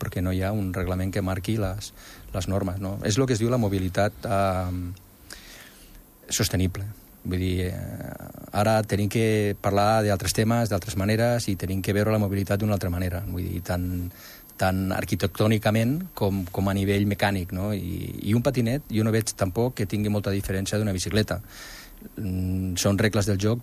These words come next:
diferents, però no deixa de ser un vehicle que transporta, i llavors a partir d'aquí jo no crec que sigui tampoc tan, tan difícil intentar buscar una solució i que aquestes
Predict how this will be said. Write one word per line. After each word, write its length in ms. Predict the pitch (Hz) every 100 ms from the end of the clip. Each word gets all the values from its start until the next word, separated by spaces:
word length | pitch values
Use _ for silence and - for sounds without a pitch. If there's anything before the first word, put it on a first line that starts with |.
| -
diferents, 640 | - 101 98 95 117 90 -
però 160 | - 92
no 240 | 92 101
deixa 220 | 104 107
de 60 | 101
ser 240 | - 98 107
un 100 | 104
vehicle 420 | 98 104 - 120 196 - - - -
que 140 | - 92
transporta, 640 | - 90 - 113 - 95 139 -
i 140 | 98
llavors 320 | 95 98 98
a 20 | 98
partir 280 | 95 107
d'aquí 480 | 104 101 107 117 113 - 65 - - 98
jo 140 | 95 104
no 60 | 110
crec 140 | 123
que 60 | 101
sigui 220 | - 98
tampoc 300 | 98 87 101 -
tan, 540 | 95 95 95 95 90 - - -
tan 140 | 107
difícil 460 | 95 98 101 - 120
intentar 400 | 95 101 92 98
buscar 240 | 101 -
una 140 | 101 104
solució 500 | - 101 95 110 113
i 140 | 131
que 140 | 98 90
aquestes 640 | 95 - 98 95 95 -